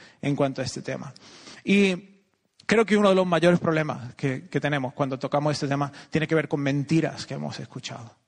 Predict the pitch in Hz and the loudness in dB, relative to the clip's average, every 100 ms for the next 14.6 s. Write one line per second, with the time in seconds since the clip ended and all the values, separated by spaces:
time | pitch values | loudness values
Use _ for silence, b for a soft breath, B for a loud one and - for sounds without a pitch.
0 | b b b 139 180 185 214 180 - _ | b b b -2 2 6 6 4 0 _
1 | _ _ 156 143 143 139 139 143 - - | _ _ -4 0 2 0 -2 -10 -14 -6
2 | 147 - 156 147 139 123 170 170 175 160 | -6 -2 0 0 0 -2 0 2 2 2
3 | 151 165 160 - - 147 151 147 170 170 | 2 2 -2 -8 -6 -2 2 4 4 4
4 | 156 165 - 160 139 135 160 208 175 156 | 4 2 0 0 2 6 6 4 0 -2
5 | 147 151 156 185 233 - B B B 175 | -2 0 2 4 2 -2 B B B 0
6 | 170 - 160 151 180 143 139 139 143 151 | 0 0 0 2 2 0 -2 -2 0 0
7 | 151 151 143 139 151 123 123 - 139 143 | 0 -2 -2 2 0 0 -8 -12 -8 -2
8 | 151 160 147 B B B B - 143 160 | 2 2 0 B B B B 0 2 2
9 | 185 180 165 143 143 - - 151 143 147 | 2 4 4 2 -2 -10 -6 -2 0 0
10 | 151 170 151 170 170 165 - _ _ - | 2 0 2 2 4 2 -2 _ _ -14
11 | - 143 139 139 139 135 151 170 151 131 | -2 2 2 2 2 2 2 0 -2 -4
12 | 139 - 143 143 131 - 151 147 151 143 | -4 -10 -4 -2 -2 0 2 2 4 2
13 | 139 139 143 147 151 143 139 156 151 135 | 0 -2 0 2 4 4 4 0 0 -6
14 | 160 196 143 151 151 | -4 -2 2 2 0